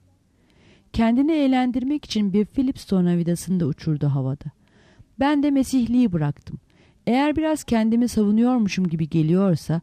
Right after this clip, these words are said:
hala kendimi savunuyor olduğumdandır. Nefret ettiğim halde işe devam etmekten daha iyi.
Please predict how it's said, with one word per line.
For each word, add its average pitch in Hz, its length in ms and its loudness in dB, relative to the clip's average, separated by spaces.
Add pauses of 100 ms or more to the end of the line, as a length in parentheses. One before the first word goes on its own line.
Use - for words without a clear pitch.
(140)
hala 269 460 2
kendimi 214 480 2
savunuyor 185 480 2
olduğumdandır. 139 1000 0 (840)
Nefret 208 380 0
ettiğim 302 420 0
halde 147 300 0
işe 240 280 -2
devam 220 340 2
etmekten 214 600 -2
daha 190 240 2
iyi. 139 300 -2